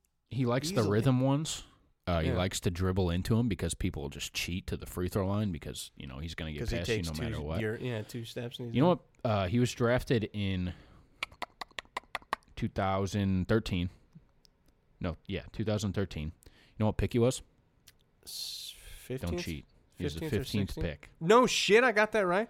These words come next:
Speaker 1: He's the
Speaker 2: Yeah, Kelly
Speaker 1: fifteenth pick.
Speaker 2: Olynyk was drafted, like, thirteenth.
Speaker 1: Kelly Olynyk was drafted thirteenth.
Speaker 2: Why do I know that? I swear it's
Speaker 1: You know
Speaker 2: not
Speaker 1: who
Speaker 2: up
Speaker 1: was
Speaker 2: on
Speaker 1: the
Speaker 2: the board.
Speaker 1: first
Speaker 2: I got
Speaker 1: pick?
Speaker 2: porn up on
Speaker 1: Who
Speaker 2: my
Speaker 1: was the
Speaker 2: thing.
Speaker 1: first pick?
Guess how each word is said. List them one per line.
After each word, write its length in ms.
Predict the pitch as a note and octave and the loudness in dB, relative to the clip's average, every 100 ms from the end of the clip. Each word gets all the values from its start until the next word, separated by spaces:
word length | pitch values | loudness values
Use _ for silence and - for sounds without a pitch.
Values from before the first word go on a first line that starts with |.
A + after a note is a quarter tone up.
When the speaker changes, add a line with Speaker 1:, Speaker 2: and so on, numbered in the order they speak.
| - | -6
Speaker 1:
He's 120 | G2+ | -2
the 60 | F3 | 2
Speaker 2:
Yeah, 80 | F3+ | 2
Kelly 240 | G#3+ F#3 F#3+ | 4 4 6
Speaker 1:
fifteenth 280 | F3 E3 G3+ | 6 4 4
pick. 80 | F#3+ | 2
Speaker 2:
Olynyk 40 | |
was 140 | C#3 | 0
drafted, 320 | - C3 C3 C3 | 4 2 2 0
like, 180 | A2+ - | -2 -2
thirteenth. 500 | C#3 C3 D3+ C3+ A2+ _ - | -4 -2 -4 -4 -6 _ -8
Speaker 1:
Kelly 220 | - F2+ | 0 2
Olynyk 340 | F#2+ F#2 F#2 F#2 | 4 2 0 -4
was 120 | E2 | -6
drafted 360 | F2+ E2 E2+ | -6 -6 -8
thirteenth. 520 | - D#2+ - D2 - - _ _ _ _ _ - | -6 -6 -6 -10 -10 -14 _ _ _ _ _ -12
Speaker 2:
Why 160 | D3 A3+ | -4 -2
do 80 | C#4 | 0
I 100 | A#3 | 2
know 340 | A3 C4 C#4+ | 6 6 6
that? 140 | - C3+ | 4 8
I 180 | F#3 F3+ C#3 | 8 6 -2
swear 320 | - G#3+ D3+ | 4 8 8
it's 120 | C3+ | 8
Speaker 1:
You 60 | F3 | 12
know 60 | |
Speaker 2:
not 60 | C#3+ | 12
Speaker 1:
who 40 | D3+ | 12
Speaker 2:
up 40 | |
Speaker 1:
was 80 | C#3 | 12
Speaker 2:
on 40 | |
Speaker 1:
the 40 | B2+ | 8
Speaker 2:
the 60 | |
board. 140 | - F3 | 10 12
Speaker 1:
first 100 | C#3 | 12
Speaker 2:
I 60 | |
got 220 | D3 D#3 - | 10 10 8
Speaker 1:
pick? 80 | |
Speaker 2:
porn 260 | D#3+ E3+ D3+ | 4 6 6
up 160 | C#3 C#3 | 6 6
on 100 | B2+ | 10
Speaker 1:
Who 60 | |
Speaker 2:
my 60 | F3 | 12
Speaker 1:
was 100 | D#3 | 10
the 80 | C3 | 6
Speaker 2:
thing. 80 | |
Speaker 1:
first 260 | B2+ D#3+ - | 6 6 6
pick? 180 | - | 0